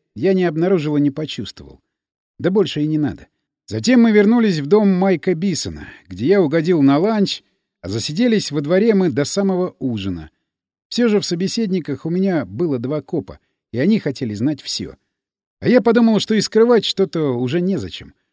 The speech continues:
раз уж я решил выложить все детали. Разве что история моих отношений с Энн Хилли была выдана в довольно урезанной форме.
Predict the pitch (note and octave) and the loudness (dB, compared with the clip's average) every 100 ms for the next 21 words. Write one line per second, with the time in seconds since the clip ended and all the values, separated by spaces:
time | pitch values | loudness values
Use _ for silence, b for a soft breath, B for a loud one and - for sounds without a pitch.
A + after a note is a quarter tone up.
0 | _ - C#3 D#3 C#3+ E3 D#3+ D#3 F#3+ C#3 | _ -6 -4 -2 -4 -2 -2 -2 -2 -2
1 | E3 D#3+ C3 A#2+ - C#3+ A#2+ C3+ B2+ E2 | -2 0 0 -2 -6 -6 -4 -4 -6 -8
2 | C#2 _ _ _ _ _ - G#3+ F#3+ - | -12 _ _ _ _ _ 0 2 2 2
3 | G3 F#3 D3 - _ C#3+ C3+ - F#3+ E3 | 2 2 0 -4 _ -10 -4 2 2 2
4 | D#3 D#3 C#3 C#3 D3 F3+ D#3+ C#3+ D#3 D3 | 0 -2 -4 -4 -2 -2 0 0 0 -2
5 | C#3+ G#3+ C#3+ E2+ _ _ _ - A2+ C#3+ | -2 -2 -2 -4 _ _ _ -6 0 0
6 | B2+ F3 D3 B2+ G#2+ G2+ C3 D3 A#2 A#2+ | 2 2 2 0 0 -2 0 2 0 0
7 | C#3+ C3+ G2 G2 G#2 - G#2+ C#2 | 0 0 -2 -4 -6 -8 -10 -10